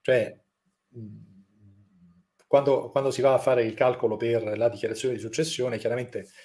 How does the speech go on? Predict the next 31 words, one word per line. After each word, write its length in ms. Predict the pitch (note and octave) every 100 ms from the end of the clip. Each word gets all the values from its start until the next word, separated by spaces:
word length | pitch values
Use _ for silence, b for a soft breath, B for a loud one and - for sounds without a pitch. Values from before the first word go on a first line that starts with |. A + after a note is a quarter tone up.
| B
gli 120 | - C3+
eredi 260 | D3+ A#2
devono 280 | A#2+ A#2+ A2+
dichiarare 580 | A#2+ D#3+ C3+ A#2 A2+ A2+
tutti 260 | B2+ -
i 80 | C#3+
beni 320 | A#2 A#2 A#2
che 80 | G#2+
sono 220 | G#2 G#2+
stati, 420 | G#2 A2 G#2+ G#2+ G2
eh, 420 | - G#2 - G2
lasciati. 640 | G#2 - - F#2+ - F#3 b b b b -
Eh, 100 | A#2+
alcuni 440 | A#2 B2 D#3 D#3
di 60 | B2+
questi 260 | C3+ C#3
beni, 320 | D3 D3 G#2+ G#2
gli 80 |
immobili, 680 | G#2+ A2 B2 B2+ A2 G#2 G#2+
i 60 | G2+
conti 280 | A#2 A2+ A#2
bancari, 840 | A#2 A#2 - A2+ A#2 G#2+ G2+ G2+
i 60 | G2+
co-, 160 | A#2
i 100 | A2
depositi 440 | G#2+ A#2+ A2+ A2+ A2+
titoli, 380 | C3 A#2+ - D3
eccetera, 520 | C3+ B2 C3 C3 C3 B B B
hanno 720 | - C3 B2+ B2+ C3+ C3+ - - _ _
un 320 | C#3 C3+ C3
riscontro, 1160 | A#2+ A#2 - C3+ B2+ B2+ - B2+ B2+ B2 A2 -